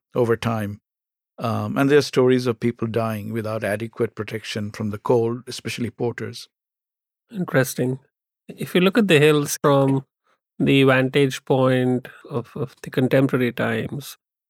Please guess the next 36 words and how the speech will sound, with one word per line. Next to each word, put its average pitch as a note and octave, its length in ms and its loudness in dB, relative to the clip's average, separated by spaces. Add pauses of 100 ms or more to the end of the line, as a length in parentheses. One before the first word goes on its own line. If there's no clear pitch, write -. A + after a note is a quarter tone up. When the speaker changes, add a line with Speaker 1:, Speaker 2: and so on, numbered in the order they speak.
(220)
Speaker 2:
why, F3 600 4
why D3+ 280 4
do D#3+ 120 2
the C#3+ 160 4
hills B2+ 420 2
and B2+ 100 2
the B2+ 60 4
mountains B2 500 0
evoke A#2+ 600 0 (960)
something C3 400 4
spiritual? A#2 720 2 (160)
Like, A#2+ 200 0
what's C3 180 4
going B2 220 4
on? A#2 200 4
Why A#2 140 4
do B2 80 2
you B2 60 2
think C3 180 0
that B2+ 120 0
happens? A#2 300 0
I A#2 80 2
know B2 100 4
you, A#2+ 220 2
I, - 320 -4
I - 40 4
know A#2+ 100 2
you're A2+ 180 0
historians, A2+ 960 0
but B2+ 220 -4
what, A#2+ 180 -2
what's - 200 0
your B2+ 80 -2
take A#2+ 240 -2
on A#2 140 -2
this? - 300 -6